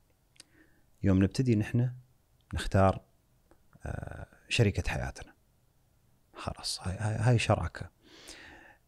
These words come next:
آم، ال-، الأمور اللي لازم نحن نحطها في بالنا، واختيارنا، والشكل، والأسلوب، والشخصية،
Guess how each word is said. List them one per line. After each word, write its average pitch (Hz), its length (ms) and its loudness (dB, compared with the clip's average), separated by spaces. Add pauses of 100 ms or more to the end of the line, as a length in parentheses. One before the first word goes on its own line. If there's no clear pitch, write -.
(340)
آم، 55 580 -6 (1400)
ال-، 101 300 4
الأمور 170 800 4 (100)
اللي 98 300 4
لازم 110 480 4
نحن 104 260 0
نحطها 95 480 -2
في 90 160 -2
بالنا، 95 840 4
واختيارنا، 95 1300 4
والشكل، 98 920 2
والأسلوب، 98 960 2
والشخصية، 98 880 2